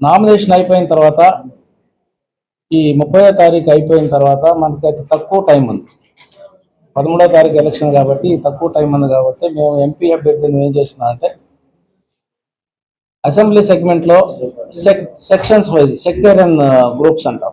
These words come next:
అంటే యువతకు ఒక మీటింగు, స్త్రీలకు ఒక మీటింగు, దళితులకు ఒక మీటింగు, అలాగే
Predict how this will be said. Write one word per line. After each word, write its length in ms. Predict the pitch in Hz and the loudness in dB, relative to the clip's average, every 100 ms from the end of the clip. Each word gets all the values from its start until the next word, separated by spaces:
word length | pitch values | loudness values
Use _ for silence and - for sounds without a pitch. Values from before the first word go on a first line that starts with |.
| _ | _
అంటే 680 | 147 _ _ _ _ - 147 | -20 _ _ _ _ -4 0
యువతకు 400 | 147 190 190 190 | 2 2 0 -2
ఒక 120 | 165 | -2
మీటింగు, 640 | 147 151 151 143 156 - - _ | 0 0 0 0 0 -2 -16 _
స్త్రీలకు 440 | _ - 180 196 170 | _ -4 -2 -2 -2
ఒక 100 | 160 | -2
మీటింగు, 680 | 143 139 143 135 143 - - _ _ _ _ 143 | -2 -2 -2 0 0 -2 -8 _ _ _ _ -2
దళితులకు 420 | 170 185 185 165 | 0 0 -2 -2
ఒక 120 | 143 | -2
మీటింగు, 680 | 135 135 131 131 135 147 - _ _ _ _ _ _ _ - | -2 -2 -2 -2 0 -2 -6 _ _ _ _ _ _ _ -6
అలాగే 400 | 147 147 135 123 | -2 0 0 0